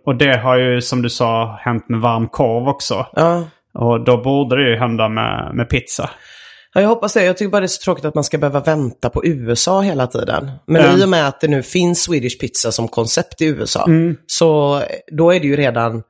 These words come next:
Speaker 2: då kan man egentligen bara luta sig tillbaka och vänta.
Speaker 1: <laughs>
Speaker 2: Typ. Ja, men faktiskt.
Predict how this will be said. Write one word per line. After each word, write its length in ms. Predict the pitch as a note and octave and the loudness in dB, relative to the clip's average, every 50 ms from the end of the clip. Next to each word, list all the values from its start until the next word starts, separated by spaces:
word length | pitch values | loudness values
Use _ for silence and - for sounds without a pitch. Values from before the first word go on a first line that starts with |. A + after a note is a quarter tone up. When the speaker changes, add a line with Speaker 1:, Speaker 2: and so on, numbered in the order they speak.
| _ _ - | _ _ -8
Speaker 2:
då 60 | D3 | -4
kan 120 | - E3 | -2 0
man 20 | F3 | 0
egentligen 280 | D#3+ C#3 - B2+ B2 | 0 0 0 -2 -2
bara 100 | A#2 A#2 | 0 0
luta 300 | A2+ A#2+ A#2+ A#2 - G2+ | 0 0 -2 -2 -4 -4
sig 140 | - - A2 | -4 -4 -4
tillbaka 420 | - A2 A2 G#2 F#2+ - - - | -4 -2 -2 -2 -2 -2 -4 -4
och 100 | A2 G#2 | -4 -2
vänta. 560 | B2 B2 A2+ A#2 G#2+ G2 - _ - C3 C#3+ D3 | 0 0 0 -2 -4 -6 -8 _ -4 -4 -4 -2
Speaker 1:
<laughs> 480 | - - D3 C#3 - - - F3+ - - | -2 -2 -2 -2 -2 0 -2 0 2 4
Speaker 2:
Typ. 160 | A#3 F#3+ C#3+ A#2+ A3 - - | 4 4 4 4 2 2 2
Ja, 80 | - G3 G#3+ | 2 2 2
men 200 | G3+ - F3 G#3+ | 2 2 0 -2
faktiskt. 760 | - F#3 D#3+ E3 - - - - - - A3 A#3 F#3+ C3+ C3+ | -2 -4 -6 -6 -8 -8 -6 -2 0 2 2 2 2 0 0